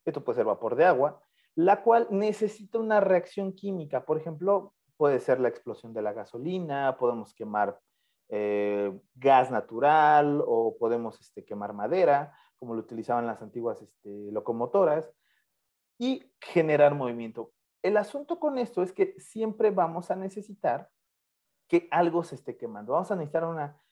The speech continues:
algo que libere calor. Aquí, por ejemplo, nos podemos dar cuenta que existen motores los cuales, en vez de que la reacción química se lleve adentro, se puede llevar de forma externa. De esa manera,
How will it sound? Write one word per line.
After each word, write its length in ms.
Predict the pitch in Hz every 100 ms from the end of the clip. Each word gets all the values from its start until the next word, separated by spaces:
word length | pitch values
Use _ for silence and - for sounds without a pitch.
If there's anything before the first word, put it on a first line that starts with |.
| _
algo 300 | 160 175 185
que 100 | 156
libere 420 | 135 131 143 139
calor. 320 | - 110 110 120
Aquí, 200 | 117 185
por 160 | 233
ejemplo, 380 | 233 220 190 170
nos 160 | 170 -
podemos 260 | 127 131
dar 160 | 165 170
cuenta 380 | 196 151 135 - _ _ _ _ _ _ _ _
que 80 | 151
existen 320 | - 185 208
motores 480 | 202 208 147 170 170
los 140 | 147
cuales, 320 | - 170 170
en 120 | 147 156
vez 100 | 208
de 80 |
que 100 | 233
la 140 | 196 143
reacción 340 | 147 - 160
química 340 | 160 151 147 -
se 160 | 101
lleve 200 | 107 135
adentro, 520 | 208 233 147 170 - _ _ _ _ _
se 260 | - 160 147
puede 340 | - 156 147
llevar 220 | 139 117
de 100 | 123
forma 260 | 120 117 110
externa. 460 | - 247 220 175 - _ _ _ _ _ _ _ _ _ _
De 180 | 123 131
esa 160 | 139 196
manera, 480 | 233 214 147 -